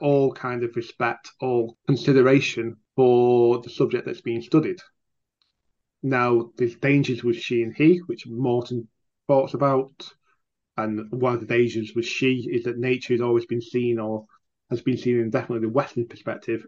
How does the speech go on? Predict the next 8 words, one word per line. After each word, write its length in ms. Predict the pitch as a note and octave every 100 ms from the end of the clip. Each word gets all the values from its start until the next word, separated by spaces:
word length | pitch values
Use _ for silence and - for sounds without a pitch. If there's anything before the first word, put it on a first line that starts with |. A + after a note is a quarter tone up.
| -
as 140 | A#2
very 280 | A#2 A#2 A#2
feminine, 560 | C3 C3 C3+ D3 D3+ D3+ _ _ -
and 140 | B2
that, 160 | B2 -
and 160 | B2+ B2+
nature 320 | B2+ C3 A#2+
being 260 | A#2 A#2+